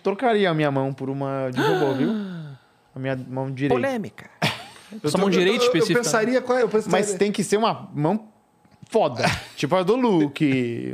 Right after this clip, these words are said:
Speaker 1: do
Speaker 2: Ah, você não
Speaker 1: Anakin.
Speaker 2: botar mais dedos, não?
Speaker 1: Não, não,
Speaker 2: Mais
Speaker 1: só
Speaker 2: um,
Speaker 1: cinco.
Speaker 2: de repente, mais um polegar aqui?
Speaker 1: Cara, aí seria foda, né? Eu posso fazer umas coisas.
Speaker 2: Caraca, que maneiro. Já pensou?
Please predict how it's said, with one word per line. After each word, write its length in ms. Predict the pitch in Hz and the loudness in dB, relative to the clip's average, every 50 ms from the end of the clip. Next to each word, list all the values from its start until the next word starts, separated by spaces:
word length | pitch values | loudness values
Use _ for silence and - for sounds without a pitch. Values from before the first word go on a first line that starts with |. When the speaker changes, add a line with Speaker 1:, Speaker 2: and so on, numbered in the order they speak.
| 123 117 | -8 -8
Speaker 1:
do 340 | 113 123 135 135 135 135 135 | -4 -2 0 0 2 2 2
Speaker 2:
Ah, 40 | - - | 2 2
você 60 | 131 | 2
não 60 | 135 | 2
Speaker 1:
Anakin. 80 | - 147 | 2 2
Speaker 2:
botar 200 | 151 175 - 175 | 0 2 0 2
mais 180 | 160 151 139 123 | 2 2 0 0
dedos, 260 | 123 160 175 151 139 139 | 0 -2 -2 -2 -4 -4
não? 300 | 185 262 285 196 123 107 98 - - - - _ - | -2 -2 -2 -2 -4 -6 -10 -14 -20 -20 -20 _ -6
Speaker 1:
Não, 240 | 151 170 185 190 190 | -2 0 2 2 2
não, 120 | 180 147 | 2 2
Speaker 2:
Mais 140 | 139 165 170 | 2 2 2
Speaker 1:
só 60 | 165 | 2
Speaker 2:
um, 40 | 160 | 2
Speaker 1:
cinco. 120 | 165 156 190 | 2 2 2
Speaker 2:
de 60 | 156 | 2
repente, 340 | 156 - - 180 - - 170 | 2 2 0 -2 -2 -2 -2
mais 160 | 160 160 151 | -2 -2 -2
um 80 | 156 | -4
polegar 480 | 139 - - - 139 135 131 151 147 127 | -6 -8 -8 -6 -4 -2 0 0 0 0
aqui? 180 | 120 - 160 165 165 - - - - _ _ _ _ | 0 -4 -6 -6 -8 -14 -18 -20 -20 _ _ _ _
Speaker 1:
Cara, 400 | - 180 185 170 151 139 127 117 - | 0 0 2 2 2 2 0 0 0
aí 280 | 123 131 135 139 147 160 | 0 2 4 4 2 2
seria 340 | 160 - 165 151 143 151 151 | 2 0 0 2 4 2 2
foda, 400 | - - - - 185 208 - 262 | 2 0 0 0 0 2 2 2
né? 180 | - 170 185 170 | 2 2 2 0
Eu 80 | 160 | 0
posso 280 | 147 - 165 160 - - | 0 0 0 0 0 0
fazer 240 | - 180 165 160 175 | 0 0 2 4 2
umas 200 | 185 196 185 - | 2 2 0 0
coisas. 440 | - 147 170 185 196 208 220 208 - - - - - 190 | 0 2 2 2 2 2 0 0 -2 -4 -8 -8 -12 -16
Speaker 2:
Caraca, 220 | - 110 131 147 147 | -14 -10 -8 -8 -8
que 80 | - 143 | -8 -8
maneiro. 340 | 151 160 160 165 147 117 113 | -6 -4 -2 -2 -2 0 2
Já 60 | 185 175 | 2 2
pensou? 300 | 160 143 135 127 120 110 | 4 2 2 0 0 -2